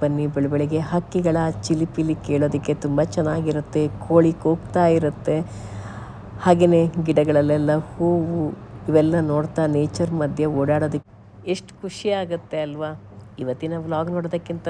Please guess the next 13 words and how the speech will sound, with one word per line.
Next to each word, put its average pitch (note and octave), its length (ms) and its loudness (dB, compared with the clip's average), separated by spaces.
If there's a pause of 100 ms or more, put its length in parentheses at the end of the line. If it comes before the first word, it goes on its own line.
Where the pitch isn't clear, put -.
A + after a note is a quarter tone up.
ಮುಂಚೆ E3 260 -6 (100)
ಹೊಸಬರಾಗಿದ್ದರೆ D#3+ 800 -4 (120)
ಸಬ್ಸ್ಕ್ರೈಬ್ E3 600 -2
ಮಾಡಿ, E3 200 -2 (120)
ಪಕ್ಕದಲ್ಲಿರುವಂಥ D3 720 -2 (180)
ಬೆಲ್ D3 240 0
ಐಕಾನನ್ನು E3+ 560 0 (120)
ಪ್ರೆಸ್ D3+ 240 -4 (140)
ಮಾಡಿ, C#3+ 260 -2 (480)
ನಾನು D3+ 200 4 (100)
ಮುಂದೆ E3+ 320 2
ಹಾಕುವಂಥ E3 420 -2 (240)
ಎಲ್ಲ D3 140 2